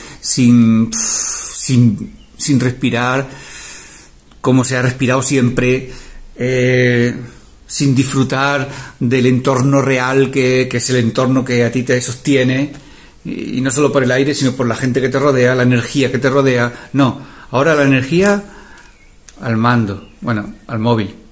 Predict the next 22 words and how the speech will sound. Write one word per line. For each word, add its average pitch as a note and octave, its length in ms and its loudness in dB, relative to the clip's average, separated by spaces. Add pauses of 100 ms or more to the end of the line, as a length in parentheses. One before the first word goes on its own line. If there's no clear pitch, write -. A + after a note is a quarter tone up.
(140)
Lo A#2 120 -10
estoy C3 160 -6
usando C3+ 260 0
como, A2+ 400 -2
como A2 240 -4
móvil, A2 480 -2
es A2+ 180 -4
obvio, A2 280 -4
¿no? C3+ 100 -6 (4000)
Tío, C#3 460 -2 (100)
qué B2 100 -6
patético, C3 640 -4
¿no? C#3 320 4
¿No C3+ 120 4
os C3 80 -4
parece? B2 500 -4
Uf, - 380 -10
yo - 80 -12
qué - 100 -10
sé, A#2+ 160 -2
a A2 60 -2
mí, B2+ 260 2